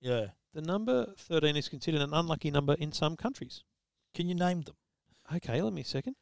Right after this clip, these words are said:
Speaker 1: I know there are hotels that
Speaker 2: The
Speaker 1: don't have
Speaker 2: Mayan
Speaker 1: a thirteenth
Speaker 2: calendar's
Speaker 1: floor.
Speaker 2: thirteenth Buktan was superstitiously fit on. Right, yeah, yeah, there's a bunch of <laughs> elevators without it.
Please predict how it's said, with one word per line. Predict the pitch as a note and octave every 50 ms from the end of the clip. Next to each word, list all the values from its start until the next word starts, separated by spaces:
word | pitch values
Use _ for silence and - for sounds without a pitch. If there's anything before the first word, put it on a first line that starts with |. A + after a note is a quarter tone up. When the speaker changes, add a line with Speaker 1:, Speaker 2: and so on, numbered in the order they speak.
| _ _
Speaker 1:
I | D#3+ F3
know | F#3+ G3 G3
there | F3 D3+ C#3+
are | D3 C#3
hotels | B2+ C#3 C3+ - - C#3+ C3+ A2+
that | B2+ -
Speaker 2:
The |
Speaker 1:
don't | B2+ D3
have | E3 F3
Speaker 2:
Mayan | F3+ F3
Speaker 1:
a | E3+
thirteenth | E3 C#3 C3
Speaker 2:
calendar's | D#3+ D#3 D#3+ D#3 D3+ C#3+ B2+
Speaker 1:
floor. | A#2 G#2+ A#2+
Speaker 2:
thirteenth | D3+ D3+ D3 D3 D3 C#3+ - - - - _ C#3+ B2+ A#2+ A#2+
Buktan | C#3+ - - - - C#3 C#3 C#3+ D3 D3+ C#3
was | A#2+ -
superstitiously | - - D3+ C#3 B2+ - - C#3+ - - C#3+ C3
fit | - D3+ C#3 C3+
on. | C3 B2 C3
Right, | C#3 C3+ B2+ A2 G#2+
yeah, | B2+
yeah, | D3+ D3 C3+
there's | C#3 C#3
a | -
bunch | - D#3 - -
of | -
<laughs> | C3+ C#3
elevators | C#3+ C#3+ D3 C#3+ C#3+ C3 -
without | C#3 C3 C#3 C#3+ C#3+ C#3+
it. | D3+ D3